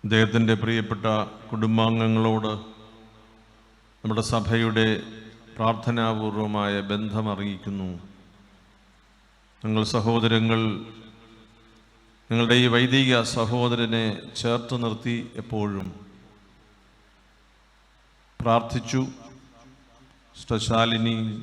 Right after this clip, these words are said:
വളരെ സമർപ്പണത്തോടുകൂടി ഈ സഹോദരൻ്റെ അടുക്കൽ നിന്നു. ഞാൻ അദ്ദേഹത്തോട് ചോദിച്ചു, കൂടെ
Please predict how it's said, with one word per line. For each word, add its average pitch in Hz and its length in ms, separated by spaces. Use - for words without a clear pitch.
വളരെ 127 340
സമർപ്പണത്തോടുകൂടി 117 1300
ഈ 113 40
സഹോദരൻ്റെ 113 760
അടുക്കൽ 110 400
നിന്നു. 107 300
ഞാൻ 117 180
അദ്ദേഹത്തോട് 123 480
ചോദിച്ചു, 117 440
കൂടെ 123 280